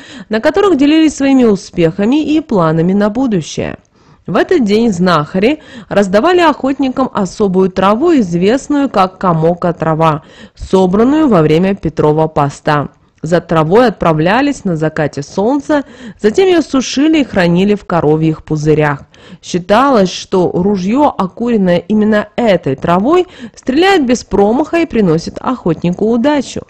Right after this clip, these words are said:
Однако получить эту волшебную траву было непросто. Знахари раздавали её только тем охотникам, которые им понравились и заслуживали доверия. Дети на Мефодия обращались к лесному эху,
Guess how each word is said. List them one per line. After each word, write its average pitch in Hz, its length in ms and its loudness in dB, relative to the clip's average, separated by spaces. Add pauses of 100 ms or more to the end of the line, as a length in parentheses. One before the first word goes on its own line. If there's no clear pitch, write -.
(320)
Однако 320 340 0
получить 302 420 -2
эту 220 180 0
волшебную 220 520 0
траву 214 380 0
было 208 300 2
непросто. 147 680 -2
Знахари 208 580 -2
раздавали 277 560 0
её 214 100 2
только 185 320 0
тем 277 420 -2
охотникам, 175 840 0 (340)
которые 349 340 0
им 262 120 2
понравились 202 760 2
и 196 200 0
заслуживали 190 1040 -2
доверия. 190 720 0 (540)
Дети 180 380 -2
на 175 80 2
Мефодия 190 540 2
обращались 196 520 0
к - 80 -6
лесному 190 600 -2
эху, 311 480 -2